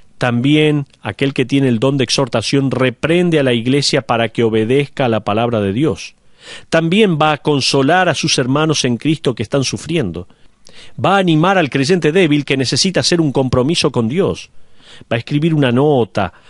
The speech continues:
o hacer un llamado telefónico a alguien que está deprimido o triste. El que tiene el don de exhortación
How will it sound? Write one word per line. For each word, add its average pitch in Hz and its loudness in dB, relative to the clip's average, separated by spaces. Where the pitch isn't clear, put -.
o 139 -4
hacer 190 0
un 190 4
llamado 156 2
telefónico 135 0
a 147 0
alguien 117 0
que - -6
está 139 -2
deprimido 120 0
o 101 0
triste. - -12
El - -4
que 117 -2
tiene 139 0
el 117 2
don 135 2
de 120 2
exhortación 110 -2